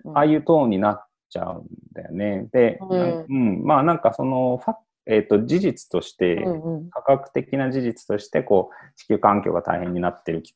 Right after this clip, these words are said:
Speaker 2: 温暖化が進んでるっていうのはあるんだけど、
Speaker 1: うん、うん、うん。
Speaker 2: うん。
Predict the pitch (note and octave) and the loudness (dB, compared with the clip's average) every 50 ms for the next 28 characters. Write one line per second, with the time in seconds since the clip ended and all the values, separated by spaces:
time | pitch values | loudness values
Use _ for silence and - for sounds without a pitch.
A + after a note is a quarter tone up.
0 | _ _ _ G2 F#2+ E2+ F2+ F2 - F2 F2 E2+ - - - - E2+ E2 F#2+ G#2 | _ _ _ -4 0 2 0 0 0 -4 -8 -8 -10 -14 -12 -10 -6 -4 -2 -2
1 | G2 - E2+ E2 E2+ - - B2 C#3 D3 C3+ A2 F#2 E2+ E2 - - - - - | -2 -4 -6 -8 -8 0 2 4 4 4 4 2 0 -2 -4 -6 -8 -10 -8 -10
2 | D#2+ - - C3 C3+ G#2+ F#2 - - - _ _ _ _ _ _ _ _ _ _ | -8 -4 -2 0 0 0 0 -4 -6 -10 _ _ _ _ _ _ _ _ _ _
3 | _ _ D#3+ D#3+ - F#3 A#3 G3 E2 - - | _ _ _ _ -4 0 0 0 0 -4 -8